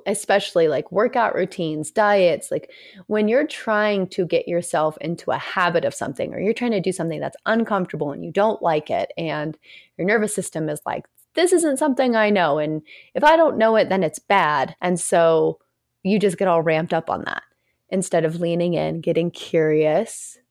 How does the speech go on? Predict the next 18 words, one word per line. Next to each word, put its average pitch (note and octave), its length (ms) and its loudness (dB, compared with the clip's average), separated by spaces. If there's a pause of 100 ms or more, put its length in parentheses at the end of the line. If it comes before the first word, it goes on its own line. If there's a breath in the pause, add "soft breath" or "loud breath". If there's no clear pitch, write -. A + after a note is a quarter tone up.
(160)
exploring, E3 1120 2 (140)
tapping F3 300 -4
into F3+ 200 -4
your A3 80 2
values, E3+ 1040 4 (100)
<laughs> - 100 -20
recognizing G#3+ 760 2
the D4 100 2
deeper G3+ 400 0
layers E3+ 480 2
of E3+ 200 -2
this. G3 500 0 (280)
<sighs> - 20 -16 (1200 loud breath)
You F3+ 100 -2
just E3 200 -4
give D#3 140 -4
it - 60 -4
up. - 160 -8